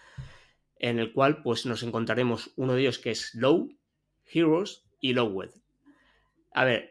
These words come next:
este viaje se le conoce como la trilogía de Berlín,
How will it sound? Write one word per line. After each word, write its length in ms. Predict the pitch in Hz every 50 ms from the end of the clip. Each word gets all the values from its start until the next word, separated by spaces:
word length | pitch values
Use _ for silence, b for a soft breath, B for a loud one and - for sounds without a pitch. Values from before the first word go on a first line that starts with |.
| -
este 640 | - 151 147 - - 180 180 175 175 175 175 170 165 156
viaje 360 | 151 160 170 170 - - 160
se 120 | - 151
le 120 | 135 127 -
conoce 280 | 143 139 139 127 151
como 180 | 131 135 127 120
la 120 | 117 110
trilogía 380 | 107 110 113 107 - - 143 139
de 80 | 135
Berlín, 560 | 131 127 123 120 131 147 143 143 170 180 -